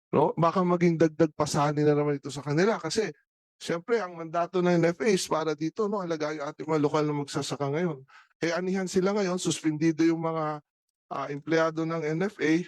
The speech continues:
Imbis na makatulong ang N F A dito sa lokal na magsasaka, baka makadagdag pa ito ng pasanin.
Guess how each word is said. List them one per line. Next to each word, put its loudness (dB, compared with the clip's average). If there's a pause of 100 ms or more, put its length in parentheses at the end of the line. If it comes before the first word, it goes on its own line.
(600)
Imbis 0
na 0
makatulong 0
ang -2
N -2
F -14
A 2
dito 0
sa -4
lokal -4
na -4
magsasaka, -6
baka -6
makadagdag -4
pa -4
ito -4
ng -2
pasanin. -4